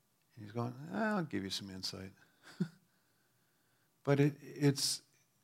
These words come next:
in our, our weakness and our failure, our loving God reached out to forgive us, but he continues to reach out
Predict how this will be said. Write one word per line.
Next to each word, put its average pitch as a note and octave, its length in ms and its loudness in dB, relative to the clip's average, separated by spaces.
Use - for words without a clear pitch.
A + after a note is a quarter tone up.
in D3+ 180 4
our, D3 400 8
our C3 140 4
weakness F#3+ 920 6
and A#2+ 100 -10
our A2+ 100 -8
failure, C3+ 640 -2
our A2+ 140 8
loving B2+ 500 10
God A2 440 6
reached A2 340 0
out A2+ 420 4
to G#2+ 300 -4
forgive A#2+ 520 2
us, - 460 -4
but A2 140 0
he A2 100 2
continues B2+ 880 4
to A2 140 0
reach G#2+ 380 -2
out G#2+ 380 -6